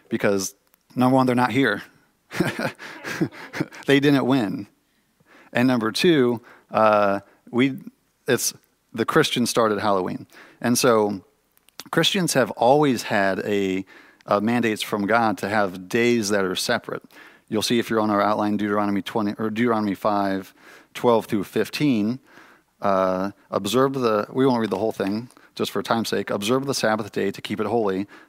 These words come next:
as the Lord your God commanded you. Six days you shall labor and do all your work. But the seventh day is a Sabbath to the Lord your God. On it you shall do, not do any work,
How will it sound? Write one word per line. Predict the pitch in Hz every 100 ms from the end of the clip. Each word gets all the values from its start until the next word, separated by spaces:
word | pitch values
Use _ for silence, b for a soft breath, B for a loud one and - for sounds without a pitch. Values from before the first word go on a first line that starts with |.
| -
as | 98
the | 95
Lord | 98 101
your | 98
God | 95 92 95
commanded | 107 127 127 95
you. | 95 92
Six | - 117 -
days | 101 101
you | 101
shall | - 104
labor | 95 92 104
and | 113 95
do | 95
all | 95
your | 95
work. | 95 98 - - B B B B B B
But | - 98
the | 95
seventh | - 131 160 -
day | 101 98
is | 107 98
a | 92
Sabbath | 90 - 104 104 127
to | -
the | 113
Lord | 101 98
your | 107
God. | 104 92 92 95
On | 101 95
it | 95
you | -
shall | - 101
do, | 90 92 92 98
not | 104 101 104
do | 95 92 98 B B B B
any | 113 123
work, | 104 101 101